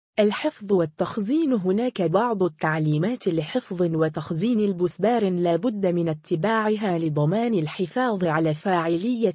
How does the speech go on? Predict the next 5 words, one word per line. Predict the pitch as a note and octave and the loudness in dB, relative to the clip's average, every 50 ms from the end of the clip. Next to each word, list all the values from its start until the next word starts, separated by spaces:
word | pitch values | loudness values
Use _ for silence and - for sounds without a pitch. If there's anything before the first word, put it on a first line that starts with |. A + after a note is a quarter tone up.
| - D#3+ | -2 -4
الدواء | D3+ C#3+ D3 D#3+ D#3 D#3+ G3 A#3+ - - E3 | -4 -2 0 0 2 2 2 0 0 0 0
وتحقيق | D#3+ D#3 D#3 E3 D3 - - - A#3+ B3 B3 - - G#3+ | 0 0 0 -2 -6 -8 -6 -4 -2 -2 -2 -2 -2 -2
الاستفادة | F3 E3 E3 D#3+ - - D3 D3+ - A#3+ A#3+ A3+ G3+ F3+ D#3+ - F#3+ | -2 -2 -2 -4 -4 -6 -8 -6 -2 -2 0 0 0 0 0 -2 -2
منه، | F#3 G3+ G#3 G3 E3+ F3 F3 | 0 0 0 0 0 0 0
وهي: | E3 E3 E3+ D#3+ D3 G3 A3 A3+ A#3+ A#3+ A#3+ | 0 0 0 -2 -2 -2 -2 0 0 -2 -2